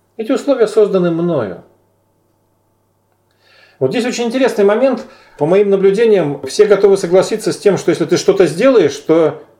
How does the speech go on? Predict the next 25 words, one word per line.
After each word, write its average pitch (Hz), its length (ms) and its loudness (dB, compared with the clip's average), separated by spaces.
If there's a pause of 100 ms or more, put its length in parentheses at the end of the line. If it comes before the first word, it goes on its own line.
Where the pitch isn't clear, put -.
(220)
ты 170 80 2
обязательно 180 440 2
получишь 165 380 0
от 147 120 -4
Вселенной 147 460 0
ответ. 127 380 -6 (1500)
Это - 180 -8
как - 180 -2
бы 143 80 4
вот 143 120 0
очевидно. 131 640 -2 (380)
А 120 120 0
в 131 40 2
обратную 220 400 4
сторону 220 320 2
немножко 185 340 2
сложнее 196 400 2
думать, 107 460 -6 (580)
что 139 440 2
все - 280 2
ответы, 185 460 2
которые 147 380 2
ты 147 140 -4
сейчас 147 420 0
получаешь, 151 880 -2